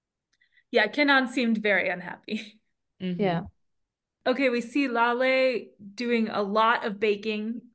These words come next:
Speaker 1: for breakfast. <laughs> Um, she makes a full Turkish breakfast plus, like, twenty different baked goods. And her husband is, like, had enough, and he shows her some news. I, I couldn't, didn't really understand what the news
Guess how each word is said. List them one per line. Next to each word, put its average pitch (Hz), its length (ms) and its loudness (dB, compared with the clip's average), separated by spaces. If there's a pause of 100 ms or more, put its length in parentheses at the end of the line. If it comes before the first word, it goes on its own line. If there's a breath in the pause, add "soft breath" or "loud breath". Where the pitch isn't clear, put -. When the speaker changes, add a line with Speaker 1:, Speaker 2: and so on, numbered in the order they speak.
Speaker 1:
for 247 100 -2
breakfast. 233 800 -2
<laughs> - 40 -20 (440 soft breath)
Um, 220 520 2
she 262 160 -8
makes 226 280 2
a 262 80 -6
full 233 240 0
Turkish 240 340 -2
breakfast 220 500 -4 (120)
plus, 220 320 0
like, 202 360 -2
twenty 220 320 0
different 202 260 -2
baked 190 300 -6
goods. 196 400 -6 (720)
And 202 760 0 (800)
her 247 120 2
husband 233 440 2
is, 220 160 0
like, 202 260 0
had 208 300 -2
enough, 185 360 0
and 190 200 -4
he 208 120 -2
shows 220 380 -2
her 202 420 -4 (600 loud breath)
some 247 560 -2
news. 240 640 -4 (100)
I, 220 260 0
I 233 220 -2
couldn't, 294 400 -6
didn't 285 220 -4
really 302 200 -2
understand 208 600 -4
what - 180 -6
the 202 60 -6
news 196 340 -4